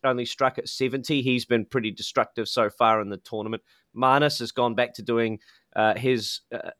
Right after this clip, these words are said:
early form, uh, card, and he only struck at sixty-five or seventy. So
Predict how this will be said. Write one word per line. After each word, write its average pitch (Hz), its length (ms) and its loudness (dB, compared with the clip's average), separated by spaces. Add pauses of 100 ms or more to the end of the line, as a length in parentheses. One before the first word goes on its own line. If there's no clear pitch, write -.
early 151 340 6
form, 117 540 -2 (300)
uh, - 40 -14 (420)
card, 117 440 4 (840)
and 131 140 -4
he 151 220 2
only 139 300 4
struck 120 300 -2
at - 100 -10
sixty-five 117 680 0
or 110 60 -4
seventy. 107 440 -4
So 127 240 2